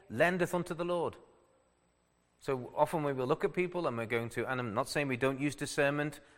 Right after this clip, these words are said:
and wisdom, but we don't always know. Not everyone that is in that particular case is equal. When you look at somebody, uh, say, a, a, a, a single parent living in a basement,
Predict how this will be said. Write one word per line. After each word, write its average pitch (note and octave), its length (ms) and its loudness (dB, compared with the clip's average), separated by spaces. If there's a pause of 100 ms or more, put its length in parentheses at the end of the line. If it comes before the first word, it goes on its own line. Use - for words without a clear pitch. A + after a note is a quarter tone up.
(140)
and C#3+ 340 4
wisdom, C3+ 520 -2 (720)
but A#2 100 -4
we C3+ 140 4
don't D#3 280 10
always C3 600 4
know. C3+ 380 4
Not A#2+ 320 0
everyone B2+ 800 4
that A2+ 100 -2
is G#2+ 120 -4
in B2+ 140 0
that A#2+ 180 0
particular A2+ 560 -2
case C3 520 0
is G#2+ 180 -4
equal. A2+ 420 -6 (320)
When A2+ 100 -4
you A2 60 -2
look C3 180 -2
at A2 100 -4
somebody, A#2 500 -4 (320)
uh, F#2+ 200 -6
say, G#2 200 0
a, G#2 60 0
a, A#2 680 -4
a, - 20 -10
a A#2 40 -8
single D3+ 380 2
parent C3+ 460 6
living C3 240 2
in A#2 100 0
a A2 80 0
basement, C#3+ 640 2